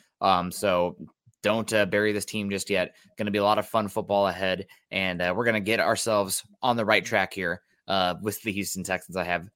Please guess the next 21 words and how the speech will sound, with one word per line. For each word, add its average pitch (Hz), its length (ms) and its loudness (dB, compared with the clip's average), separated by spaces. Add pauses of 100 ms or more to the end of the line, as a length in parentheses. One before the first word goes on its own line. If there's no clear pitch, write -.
little 113 380 0
doubt 98 260 2
in 98 60 -4
that 95 180 0
one 98 120 -2
with 87 140 -10
Broncos 98 320 -2
homecoming 85 460 -8
there. 78 240 -10 (240)
So, 98 240 2
uh, 92 260 4
thank 139 160 2
you 135 60 -4
guys 120 240 4
for 113 60 -8
joining 104 240 -2
us 98 100 -8
today. 98 260 -2
Thank 110 260 -8
you 101 160 -2
to 95 360 -4